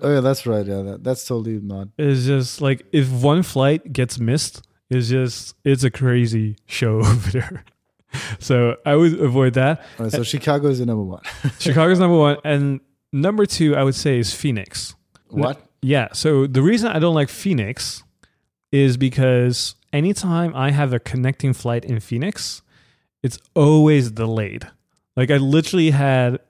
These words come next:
Speaker 2: in one year, like, five flights through Phoenix, and five times in a row, it, all my connecting flights got delayed. So I would either miss my connecting flight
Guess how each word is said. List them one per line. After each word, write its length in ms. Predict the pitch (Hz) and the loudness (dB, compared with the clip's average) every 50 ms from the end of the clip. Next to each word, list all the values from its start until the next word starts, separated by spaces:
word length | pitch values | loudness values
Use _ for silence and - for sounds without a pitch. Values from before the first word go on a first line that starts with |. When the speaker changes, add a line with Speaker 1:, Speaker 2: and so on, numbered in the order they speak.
| _ - | _ -6
Speaker 2:
in 160 | 139 135 127 | -2 -2 0
one 180 | 131 135 135 131 | 0 0 0 0
year, 460 | 131 131 127 120 117 117 117 120 - - | 0 0 0 0 0 -2 -2 -4 -6 -6
like, 220 | 156 135 123 110 | -4 -4 -4 -4
five 320 | - - - 120 123 135 127 | -6 -4 -2 0 0 0 -2
flights 400 | - - 127 127 123 123 - - | -2 -2 0 0 0 -2 -2 -2
through 140 | 123 117 | -2 -2
Phoenix, 440 | 107 - 131 131 151 175 - - - - | -2 -2 -2 -2 -2 -4 -6 -8 -12 -8
and 100 | - 117 | -8 -8
five 260 | - - 135 131 143 139 | -6 -6 -8 -6 -6 -4
times 260 | - 156 139 127 135 | -2 0 0 0 0
in 100 | 135 123 | 0 0
a 40 | 113 | 0
row, 340 | 110 117 113 107 101 101 - | 0 0 0 0 -2 -4 -6
it, 120 | - - _ _ _ _ _ _ _ _ _ _ - | -12 -14 _ _ _ _ _ _ _ _ _ _ 0
all 140 | 143 139 | 0 2
my 120 | 143 139 131 | 2 2 0
connecting 360 | - - - 123 - - 123 | 0 -2 -4 -4 -2 -2 -4
flights 220 | - - 117 113 | -2 -2 -4 -4
got 160 | - - 113 104 | -2 -6 -6 -6
delayed. 360 | 107 101 101 - 62 - - - _ _ _ _ _ _ _ _ _ _ _ _ _ _ _ _ _ _ | -6 -10 -10 -10 -14 -16 -18 -20 _ _ _ _ _ _ _ _ _ _ _ _ _ _ _ _ _ _
So 320 | - - - 143 135 131 127 | -8 -2 2 4 4 4 4
I 140 | - 143 147 | 4 4 4
would 120 | 156 143 | 4 6
either 220 | 143 156 147 143 | 4 4 4 4
miss 260 | 127 127 147 175 165 - | 4 4 4 2 2 2
my 160 | 180 170 170 | 2 0 0
connecting 440 | 170 - 180 170 170 - - 170 156 | 0 0 0 0 0 0 0 -2 0
flight 400 | - - 156 151 156 160 170 | 0 2 2 4 4 2 2